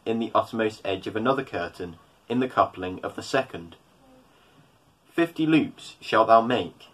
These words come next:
in the one curtain, and fifty loops shalt thou make in the edge of the curtain that is in the coupling of the second, and the loops may take hold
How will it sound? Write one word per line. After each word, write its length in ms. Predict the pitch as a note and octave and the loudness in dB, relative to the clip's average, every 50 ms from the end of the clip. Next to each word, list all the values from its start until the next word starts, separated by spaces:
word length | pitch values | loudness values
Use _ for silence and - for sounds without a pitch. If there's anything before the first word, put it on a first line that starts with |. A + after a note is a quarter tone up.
| _ | _
in 140 | - G#2+ G#2+ | -8 -4 -2
the 80 | G#2+ G#2 | -2 0
one 260 | G#2 A#2+ B2+ B2+ A#2 | 2 2 2 2 0
curtain, 520 | - - F#2+ E2+ E2 - - F2+ E2+ E2+ - - - _ | -2 -6 -6 -6 -8 -8 -10 -10 -10 -10 -14 -20 -6 _
and 140 | G#2+ B2+ B2 | -2 -2 -2
fifty 380 | - - D3 D3 - - G#2+ F2+ | 0 0 0 0 0 -4 -8 -6
loops 380 | F2 F2 E2+ - - - - - | -6 -6 -8 -10 -12 -18 -20 -18
shalt 280 | - - - G#2+ G#2 G#2 | -10 2 4 4 6 6
thou 120 | G#2+ G#2+ | 4 2
make 380 | G#2 G2 F2 F2 E2+ - - - | 2 0 -4 -8 -8 -12 -12 -10
in 100 | G#2+ G#2 | -8 -6
the 140 | G#2 G2 - | -6 -4 -2
edge 300 | G2+ G2 F#2 F#2 - G#2+ | -2 -2 -2 -2 -4 -6
of 100 | G#2 - | -6 -6
the 80 | - | -6
curtain 600 | G#2 - - G#2 - - - - - F#2 F#2+ F#2+ - - | -10 -8 -6 -6 -6 -6 -8 -10 -10 -10 -10 -12 -16 -6
that 240 | - A2 G#2+ - - | -4 -4 -4 -4 -6
is 100 | G2 - | -8 -6
in 140 | F#2 F2 F#2 | -6 -6 -6
the 60 | F#2+ | -10
coupling 440 | F#2+ - G#2 G2 - - G2 F#2+ F#2+ | -6 -2 -2 -2 -2 -2 -6 -8 -6
of 80 | F#2+ G2 | -6 -6
the 80 | G2+ | -6
second, 540 | G2+ - - C#3 - - - F2+ F2 E2+ E2 - _ _ _ _ _ _ _ _ _ _ - | -4 0 0 0 0 0 -6 -10 -10 -10 -14 -18 _ _ _ _ _ _ _ _ _ _ 0
and 120 | A2+ A2 | 0 0
the 80 | G#2 G#2+ | 2 4
loops 480 | A#2+ C#3+ C3 - - - - - - - _ _ _ - | 4 4 4 4 0 -6 -18 -20 -20 -20 _ _ _ -4
may 160 | A2 G#2 G2 | -4 -4 -4
take 260 | - - A2 G2 F#2+ | -2 -2 -4 -4 -4
hold 420 | - - C#3+ - - - - - | 0 2 4 4 6 4 2 -2